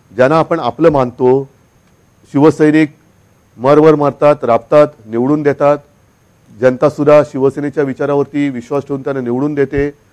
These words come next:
आणि आपली माणसं ह्यांना सुद्धा आपल्याला एकत्र ठेवावं लागतात का? अरे, हा कुठे गेला बघा, तो कुठे गेला बघा, मग मध्येच कोणतरी गायब होतो, कुठे गेला होता?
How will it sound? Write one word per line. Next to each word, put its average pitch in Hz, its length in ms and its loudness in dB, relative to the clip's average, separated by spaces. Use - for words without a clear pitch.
आणि 170 200 2
आपली 160 360 -2
माणसं 156 580 2
ह्यांना 143 280 0
सुद्धा 190 200 0
आपल्याला 180 280 0
एकत्र 170 300 -2
ठेवावं 151 220 -2
लागतात 123 220 -4
का? 180 180 4
अरे, 160 120 2
हा 147 140 2
कुठे 170 240 0
गेला 165 160 2
बघा, 131 240 0
तो - 280 0
कुठे 165 220 0
गेला 160 200 0
बघा, 127 240 0
मग 147 100 -2
मध्येच 165 240 2
कोणतरी 180 280 2
गायब 170 240 6
होतो, 117 300 -2
कुठे 156 200 4
गेला 175 160 2
होता? 170 240 0